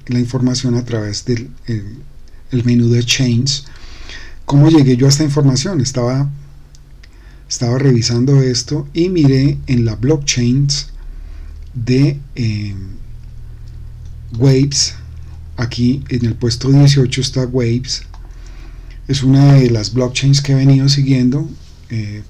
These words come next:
porque me parece que tiene una tecnología bastante interesante. La descentralización ha funcionado muy bien y tiene protocolos serios como Binance Finance,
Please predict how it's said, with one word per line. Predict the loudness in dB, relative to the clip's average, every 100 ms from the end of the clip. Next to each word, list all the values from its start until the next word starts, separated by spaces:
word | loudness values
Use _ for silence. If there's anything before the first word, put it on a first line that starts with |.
| -20 -20 -14
porque | -8 -6 -6 -6 -6 -8 -14 -6
me | -6
parece | -4 -6 -2 0 -2 -4 -12 -20 -20 -20 -20 -8
que | -6
tiene | 0 2
una | 2 2
tecnología | 2 0 0 -2 -2 0
bastante | -2 -2 0 2
interesante. | 2 4 4 6 6 4
La | 2
descentralización | 2 -2 -2 -4 -6 -6 -6 -4 0 2 2
ha | 0 -6
funcionado | -2 0 0 0 2
muy | 2 4
bien | 4 2 -2 -10 -18 -20 -20 -20 -20 -20 -20 -20 -18 -18 -18 -12 -4
y |
tiene | 2 2 2
protocolos | 0 -2 0 4 6 4
serios | 4 4 6 4
como | 2 0
Binance | 2 0 2 0 -2 -4 -4 -4
Finance, | 0 2 2 2 -2 -4